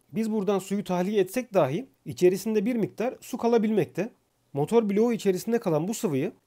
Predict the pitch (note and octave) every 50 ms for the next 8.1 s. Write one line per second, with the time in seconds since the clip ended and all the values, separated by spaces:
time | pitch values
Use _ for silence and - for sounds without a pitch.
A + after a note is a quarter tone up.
0 | _ C#3 D#3 F#3 F#3 - A3+ A3+ A3 G#3+ G#3 B3+ B3+ A#3+ F#3+ A#3 A#3 A#3+ - _
1 | _ _ _ _ _ - - A#3 A#3+ A#3+ G#3+ - - G#3 G3 F#3+ F#3 F#3+ F#3 F3+
2 | E3+ E3 - F3+ F#3 F#3 G#3 G3+ F#3+ F3 F#3+ F3 F#3+ A3 B3 B3 - - - F#3
3 | A#3+ - - _ B2+ D#3 D#3+ E3+ G3 G#3 - - A#3+ A#3 - A3 G#3+ G#3+ A3 A3
4 | G3 A#3 A3+ F#3+ G3+ F#3+ F#3 F#3+ F3+ F3 - - - G3 F3+ F3 - - E3 F3
5 | A3 A#3+ - - - _ _ _ _ _ - G3+ - G3 G#3 G3 B3 B3 G#3+ G3
6 | D3 B2+ D#3 G#3+ B3+ - _ _ _ - B2+ C#3 D3 E3 F3+ F3+ A#3 A#3+ A#3 A#3
7 | G#3+ G#3+ G3+ G3 F3 F3 E3 D#3+ D#3 F3 F3 - F#3+ F#3+ F#3 F3+ - C#3+ C#3+ C3
8 | - B3